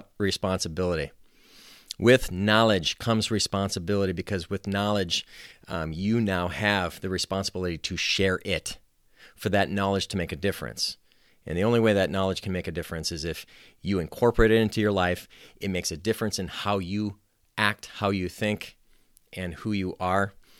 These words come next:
and that you share that knowledge with other people. So it is your responsibility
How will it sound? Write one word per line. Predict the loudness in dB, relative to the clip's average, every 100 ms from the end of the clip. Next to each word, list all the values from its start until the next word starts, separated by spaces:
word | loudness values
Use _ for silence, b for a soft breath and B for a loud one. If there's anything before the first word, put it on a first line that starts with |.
| b b b
and | -6 -2
that | -2
you | -2
share | -4 0 2
that | 0 -2
knowledge | -4 -6 -8
with | -6
other | -6 -4
people. | -6 -6 -6
So | -4 -2 0
it |
is | 0 -2
your | -2 -2
responsibility | -2 -2 0 0 0 2 6 8 8 6